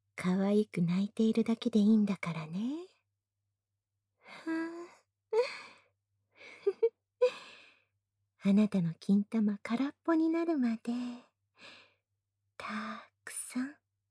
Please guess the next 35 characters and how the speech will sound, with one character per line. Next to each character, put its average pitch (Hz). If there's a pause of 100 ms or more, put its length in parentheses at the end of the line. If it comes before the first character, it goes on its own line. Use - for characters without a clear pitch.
絞 285
り 294
取 320
っ -
て 277
あ 247
げ 262
る。 349 (1300)
<laughs> - (1200)
こ 247
れ 254
か 262
ら 254
ど 254
ん 330
な 349
こ 254
と 233
を 226
さ 208
れ 240
る 240
の 220
か 185
分 180
か 254
っ -
て 214
な 208
い 220
の 180
ね。 180 (1120)
だ 277
け 269
ど、 214